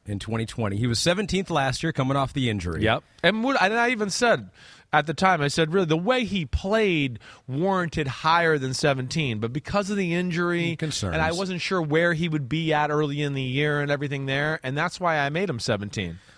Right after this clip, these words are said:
Speaker 1: Let's tag it on the offensive line here
Speaker 2: Yeah.
Speaker 1: because we've mentioned it a couple times, led the N F L with taking fifty-one sacks last year,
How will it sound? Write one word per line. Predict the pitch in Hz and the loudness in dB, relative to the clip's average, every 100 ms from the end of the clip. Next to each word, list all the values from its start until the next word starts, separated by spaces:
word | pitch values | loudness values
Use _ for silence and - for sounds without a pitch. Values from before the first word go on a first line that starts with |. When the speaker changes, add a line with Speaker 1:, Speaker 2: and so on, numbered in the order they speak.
| _ | _
Speaker 1:
Let's | - 160 | -6 0
tag | 175 180 | 2 2
it | 156 | 2
on | 139 | 4
the | 135 | 4
offensive | 120 - 110 107 | 2 0 -2 -2
line | 104 113 113 | 0 0 2
here | 123 | 2
Speaker 2:
Yeah. | 110 | 2
Speaker 1:
because | 123 110 | 0 0
we've | 117 | 0
mentioned | 123 135 131 | 0 0 -2
it | 107 | -2
a | |
couple | 110 110 107 | -2 -2 -2
times, | 120 110 113 107 | -2 -2 -2 -2
led | 104 117 98 | -2 -2 0
the | 101 85 | -2 -2
N | 117 | -4
F | 104 113 | -2 -2
L | 107 101 | -2 -2
with | 98 85 | -6 -4
taking | 110 98 98 90 | -4 -2 -6 -2
fifty-one | 147 - 131 120 117 | -2 0 -2 0 -2
sacks | - 107 101 - | -2 -2 -2 -2
last | 104 95 92 - | -2 0 -4 -4
year, | 101 95 | -2 -2